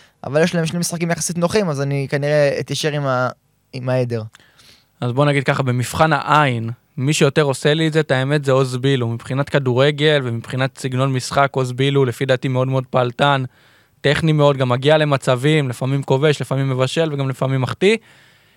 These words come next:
Speaker 2: אמ, הבעיה שאתה מסתכל על מבחן הדאטה ומבחן הפנטזי, אתה רואה באמת שמקסים הוא מעל כולם כרגע, וגם לוקח את הנייחים,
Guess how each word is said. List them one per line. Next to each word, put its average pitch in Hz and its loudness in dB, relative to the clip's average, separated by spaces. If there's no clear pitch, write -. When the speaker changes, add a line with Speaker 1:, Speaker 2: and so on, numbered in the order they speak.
Speaker 2:
אמ, 139 -2
הבעיה 127 4
שאתה 147 2
מסתכל 131 -2
על 147 4
מבחן 147 0
הדאטה 147 4
ומבחן 123 -2
הפנטזי, 156 2
אתה 127 0
רואה 131 4
באמת 135 0
שמקסים 135 0
הוא 123 0
מעל 131 2
כולם 131 0
כרגע, 151 0
וגם 135 0
לוקח 127 0
את 127 -2
הנייחים, 123 0